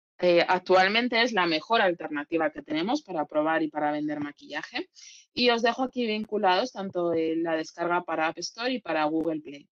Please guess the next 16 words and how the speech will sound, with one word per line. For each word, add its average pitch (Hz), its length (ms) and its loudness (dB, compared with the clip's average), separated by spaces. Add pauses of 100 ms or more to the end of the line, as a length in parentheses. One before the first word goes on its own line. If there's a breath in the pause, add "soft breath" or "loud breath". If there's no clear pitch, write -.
(920)
Y 214 240 0
ojalá 160 400 -2
que, 170 400 2
que 165 100 0
la 160 100 2
utilizáis 156 580 -2
y 208 100 -6
que, 156 300 -4 (400 soft breath)
y 208 160 -2
que, 185 340 4
mm, 147 380 -4 (240)
y 208 120 -4
que 202 100 6
os 202 100 0
sirva 202 240 4
muchísimo 220 480 2